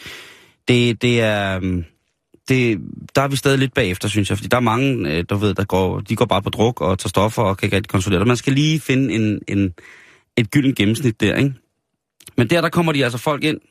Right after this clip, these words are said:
Speaker 2: øh, dørene åbner
Speaker 1: I
Speaker 2: klokken
Speaker 1: Amsterdam
Speaker 2: halv
Speaker 1: har de
Speaker 2: elleve.
Speaker 1: vel også mange generationer, der har fejlet, så nu har man ligesom fundet balancen til, hvad skal der til, hvad skal der ikke til.
Speaker 2: Ved du hvad,
Speaker 1: De har
Speaker 2: og det
Speaker 1: en større erfaring.
Speaker 2: Jeg tror, du taler sandheden der, bruder, fordi
Speaker 1: Ja.
Speaker 2: det var sådan, det var. Altså, vi blev tilbudt alt,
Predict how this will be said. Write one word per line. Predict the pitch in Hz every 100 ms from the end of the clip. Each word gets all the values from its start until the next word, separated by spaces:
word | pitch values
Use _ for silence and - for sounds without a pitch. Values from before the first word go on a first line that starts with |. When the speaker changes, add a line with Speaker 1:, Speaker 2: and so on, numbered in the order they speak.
| _ _ 113
Speaker 2:
øh, | 113 101 101 - -
dørene | 131 147
åbner | 123 117
Speaker 1:
I |
Speaker 2:
klokken | 135 110 110
Speaker 1:
Amsterdam | 151
Speaker 2:
halv | 165
Speaker 1:
har | 110
de |
Speaker 2:
elleve. | 135
Speaker 1:
vel | 131
også | 131 135 -
mange | 110 135
generationer, | 135 123 143 113 120
der |
har | 117 120
fejlet, | - 107 113 131
så | 139
nu | 131
har |
man | 135
ligesom | 123 135
fundet | 120 120 127
balancen | 123 104 104 -
til, | - 120
hvad | 113 117
skal | -
der | 120
til, | - 131
hvad | 127
skal | 120 135
der | 131
ikke | 165 170
til. | - 107
Speaker 2:
Ved | -
du | 123
hvad, | - -
Speaker 1:
De |
har | 131
Speaker 2:
og | 151
det | 175 165
Speaker 1:
en | 147
større | 139 143
erfaring. | 143 165 127 104 104 120
Speaker 2:
Jeg | 123
tror, | - 165
du | 156
taler | 135 113
sandheden | 127 131 131
der, | 120
bruder, | 113 104 101
fordi | - -
Speaker 1:
Ja. | 110 - _ _ - -
Speaker 2:
det | 135
var | 123
sådan, | 139
det | 123
var. | 110 117 - _ _ _ _ _ _ _
Altså, | 113 107
vi | 101 104
blev | 117 131
tilbudt | - 135 135 131 - -
alt, | 147 -